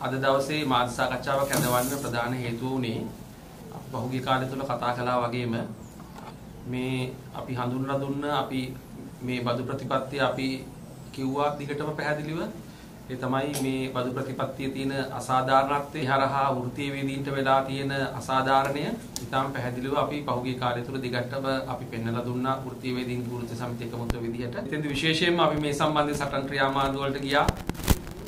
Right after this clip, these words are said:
වැඩ වාර්ජන ක්‍රියාමාර්ග වලට පවා යන්න සිද්ධ වුණා. අවසානයේදී එහි ප්‍රතිඵලයක් විදිහට මේක අර ගලේ කෙටුව අහුරක් වගේ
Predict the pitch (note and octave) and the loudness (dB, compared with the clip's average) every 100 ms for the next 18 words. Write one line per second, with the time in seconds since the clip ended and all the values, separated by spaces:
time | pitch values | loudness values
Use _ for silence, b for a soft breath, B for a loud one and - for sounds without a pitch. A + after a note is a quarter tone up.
0 | - B2 C#3 D3 D3+ D#3 D#3 D#3 D3+ D#3 | 0 4 8 8 8 4 6 8 8 10
1 | D#3 D#3+ D#3 D#3 D3+ D#3 D3+ D3+ D3 D3+ | 10 10 10 8 10 10 10 6 2 -4
2 | D3 D#3+ E3 F#3+ C3 C3+ C#3+ D#3+ E3 D#3+ | -2 0 2 2 2 4 6 6 4 2
3 | D3+ D3+ C#3 - C#3 C#3+ C#3 C3 C3 C3 | 0 -2 -4 0 2 2 2 0 0 0
4 | C3+ E3+ E3+ - - B2+ C3 C#3 C3+ C#3 | 2 2 2 0 -4 -6 -2 -2 0 -2
5 | - - C3 B2 C#3 D3 D3 - - C#3 | -4 -8 0 2 2 0 -2 -8 -10 -8
6 | D3 C#3+ A#2+ B2+ C#3+ C#3 D3 D3 | 0 2 2 4 2 2 0 0